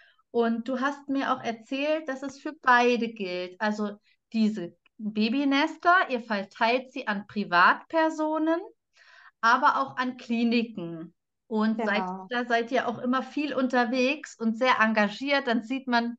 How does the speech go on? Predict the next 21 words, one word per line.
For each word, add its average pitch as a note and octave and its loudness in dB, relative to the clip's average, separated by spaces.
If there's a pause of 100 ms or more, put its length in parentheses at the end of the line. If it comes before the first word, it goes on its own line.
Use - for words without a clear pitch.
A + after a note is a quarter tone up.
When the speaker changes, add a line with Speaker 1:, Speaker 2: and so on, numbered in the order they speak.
(320)
Speaker 1:
immer B3+ 6
mal A#3+ 8
Speaker 2:
Mhm. - -2
Speaker 1:
in A3+ -6
deiner A3 -2
Story, C#4 2
wo A#3+ 6
du A#3 2
wieder G#3+ 2
warst. D4 6 (300)
<laughs> D4 0
Speaker 2:
Ja, C4 4
genau. B3 -2 (220)
Das B3 -4 (480)
Speaker 1:
Und, A3 -2
äh, G#3 -4
Speaker 2:
ist G3+ -10
Speaker 1:
wer B3+ 2
wieder A#3+ 2
strahlend, A3 4 (120)
äh, G#3 -4